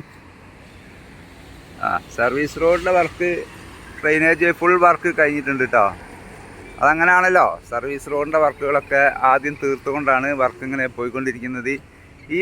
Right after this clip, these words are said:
ഭാഗത്ത് നിന്ന് അങ്ങോട്ടേക്ക് നമ്മുടെ വേങ്ങേരി വരെയുള്ള ഫുള്ള്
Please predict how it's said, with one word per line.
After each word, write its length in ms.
ഭാഗത്ത് 320
നിന്ന് 140
അങ്ങോട്ടേക്ക് 460
നമ്മുടെ 240
വേങ്ങേരി 580
വരെയുള്ള 380
ഫുള്ള് 300